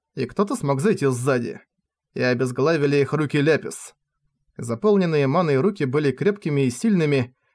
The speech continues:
и могли с легкостью убивать, но ничего не могли сделать с Рораном. Ей было приятно, что у ее союзника была такая замечательная броня, но при том, что она была вынуждена остановить Рорана, Лепис была готова плеваться ядом в направлении той древней, что дала эту вещь,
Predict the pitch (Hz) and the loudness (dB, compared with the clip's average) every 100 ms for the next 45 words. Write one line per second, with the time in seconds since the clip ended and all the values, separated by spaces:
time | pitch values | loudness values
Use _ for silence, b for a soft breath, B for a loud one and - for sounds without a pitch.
0 | _ 123 131 151 262 - 175 - 135 - | _ -4 -2 0 0 0 -2 -2 -4 0
1 | 127 123 131 196 - _ _ _ 127 131 | 0 0 2 0 -2 _ _ _ -4 -2
2 | 123 - 117 165 254 208 135 160 170 123 | -2 -4 0 2 2 2 0 0 0 0
3 | 120 - 147 123 110 76 - _ _ _ | -2 0 2 0 -2 -6 -12 _ _ _
4 | _ _ _ 143 120 131 135 131 123 131 | _ _ _ -8 -2 0 2 0 2 0
5 | 202 165 123 - 139 135 127 127 135 170 | 2 0 -4 0 0 2 0 -2 -2 0
6 | 139 139 131 135 131 143 131 135 143 135 | 0 -2 0 2 2 2 0 0 0 -2
7 | 139 131 127 120 117 131 170 - _ _ | -2 0 0 0 0 2 0 -2 _ _
8 | _ - 120 113 147 269 240 - 170 208 | _ -4 -4 -2 0 2 0 2 2 2
9 | 175 156 127 214 170 139 143 131 - 135 | 2 2 2 2 2 0 0 0 0 -2
10 | 143 131 131 202 156 139 117 - _ - | 0 0 0 2 2 2 0 -6 _ -6
11 | 233 254 202 156 175 151 139 208 160 131 | -2 0 0 0 0 2 0 2 0 0
12 | 147 170 - 139 214 147 127 123 131 143 | 0 0 0 0 2 2 0 -2 0 0
13 | 135 143 131 127 135 127 185 143 139 120 | 2 2 0 0 0 2 2 2 0 -2
14 | 147 135 135 123 123 123 190 - | -2 0 2 0 -2 0 0 0